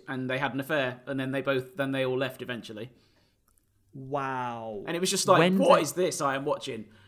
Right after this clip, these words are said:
Speaker 1: Like, 'cause obviously the producers hide behind this whole, "It's an experiment, and it's a social
Speaker 3: Yeah.
Speaker 1: experiment," and all
Speaker 2: Fuck
Speaker 1: this, and then,
Speaker 2: off.
Speaker 1: but they know these people are having an affair, so it's like, "Well, this isn't part of the experiment. You're just doing this for the drama."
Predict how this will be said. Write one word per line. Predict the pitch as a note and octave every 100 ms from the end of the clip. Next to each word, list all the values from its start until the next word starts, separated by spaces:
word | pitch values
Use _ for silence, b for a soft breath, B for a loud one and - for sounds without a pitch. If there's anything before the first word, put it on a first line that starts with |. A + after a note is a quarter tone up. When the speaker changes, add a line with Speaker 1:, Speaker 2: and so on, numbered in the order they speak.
| b
Speaker 1:
Like, | E3+ F#3
'cause | A3+
obviously | A#3+ G#3+
the | F3+
producers | E3+ F3+ G#3 A3 - C3+ B2+ - - - -
hide | - E3+ D#3+
behind | C3 D3 B2+
this | B2+
whole, | D3 B2 A2 - b b
"It's | G#3 G#3
an | C#3
experiment, | D3 - G#3 E3+ G#2+ F2 - b b b b
and | C3 C3+
it's | C3
a | D3+
social | F#3+ F3+ F#3
Speaker 3:
Yeah. |
Speaker 1:
experiment," | F#3 F#3 D#3
and | D3
all | E3
Speaker 2:
Fuck |
Speaker 1:
this, | D#3+ -
and | F#3
then, | F#3+
Speaker 2:
off. | F3 -
Speaker 1:
but | F#3
they | F#3+
know | A3+ G#3+ C#3
these | D#3+ F3
people | F#3+ E3
are | D3+
having | D3+ D3+
an | D3
affair, | C#3+ A3 C#3+ D#2 - - _ _ _ _ _
so | -
it's | G3 G#3+
like, | G3
"Well, |
this | B4+ G#4+
isn't | A3 F3+
part | F3+ D#3+
of |
the | D#3+
experiment. | C#3+ - D#3+ D#3+ A4+
You're | A#3
just | G#3 G#3+
doing | G#3 G#3
this | G#3 G#3
for | A3
the | G#3+
drama." | A3+ A#3+ G3 A#2 G#2